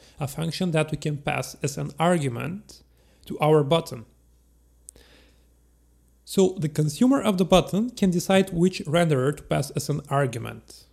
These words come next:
to the button. It can pass either the C L I renderer or the canvas renderer. And this is already dependency injection. It is really convenient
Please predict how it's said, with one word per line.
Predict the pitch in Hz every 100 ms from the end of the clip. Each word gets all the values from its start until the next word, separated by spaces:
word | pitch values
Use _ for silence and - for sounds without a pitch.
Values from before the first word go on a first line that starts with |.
| _ _ _ _
to | -
the | 156
button. | 170 202 135 123
It | 151
can | - 143
pass | 143 139 -
either | 147 139
the | 135
C | 135 220
L | 220
I | 202
renderer | 175 160 135 113 135 202 208
or | 170
the | 160
canvas | 156 185 160 143
renderer. | 143 120 120 151 _ _ -
And | 180 180
this | 196
is | 202 -
already | 190 185 160 151
dependency | 156 165 151 143
injection. | 127 131 - - - _ - _ - -
It | 208
is | 233 -
really | 196 233
convenient | 247 214 180 185 156 139 202 -